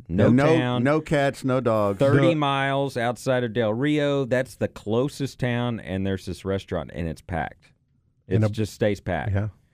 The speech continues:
Speaker 1: So, anyway, do that
Speaker 2: That's
Speaker 1: if you
Speaker 2: cool.
Speaker 3: pretty cool,
Speaker 2: That's like
Speaker 3: yeah.
Speaker 2: where we, where we went to get fried bacon that time, or
Speaker 3: Oh,
Speaker 2: that
Speaker 3: yeah.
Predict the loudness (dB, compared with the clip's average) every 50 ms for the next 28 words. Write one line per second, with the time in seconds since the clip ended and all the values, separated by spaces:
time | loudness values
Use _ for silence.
0 | _ _ _ _ _ _ _ _ -2 0 2 2 2 0 -4 _ _ _ _ 0
1 | 0 2 2 2 0 0 -2 -4 -6 -10 -14 -16 -18 -20 -16 -8 -2 2 2 2
2 | 4 4 2 4 4 4 6 6 4 4 4 4 4 4 2 2 2 2 4 4
3 | 6 6 6 4 4 4 4 4 4 4 4 4 4 4 4 2 2 2 4 4
4 | 4 4 4 4 4 4 4 4 2 0 -2 -6 -8 -4 0 0 0 0 -2 -8
5 | -6 -2 0 2 2 2 2 0 0 0 0 0 0 -2 -2 -2 -2 -2 -4 -4
6 | -4 -4 -4 -4 -2 -2 -2 0 2 2 2 2 0 0 0 2 2 2 0 -2
7 | -4 -10 -18